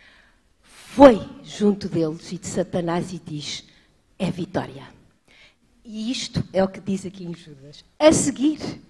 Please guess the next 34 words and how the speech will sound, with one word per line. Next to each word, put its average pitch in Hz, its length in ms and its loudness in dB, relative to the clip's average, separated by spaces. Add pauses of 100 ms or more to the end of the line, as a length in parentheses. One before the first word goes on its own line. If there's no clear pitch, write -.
(320)
sem 240 280 6
dúvida, 247 520 2
que 240 120 -4
veio 185 240 0
outra 214 220 0
vez 190 220 -2
até 185 240 -4
Maria 185 340 -4
Madalena. 165 680 -6 (260)
E 277 100 6
depois, - 800 -4 (340)
no 185 140 -4
verso 226 460 8
vinte, 220 500 -6 (340)
diz 226 200 -4
qual 262 160 -14
foi 254 280 -14
a 240 40 -10
outra 240 500 -12 (240)
tarefa. 190 540 -10 (520)
Foi 208 500 4
então, 190 720 0
porque - 220 6
Maria 208 300 -2
Madalena, 202 400 -2
ele 196 100 -2
diz, 202 200 -6
"Não 220 120 2
me 220 120 -6
toques - 420 2
porque - 220 -8
ainda 208 180 -4
não 202 100 -4
subi." 196 560 -8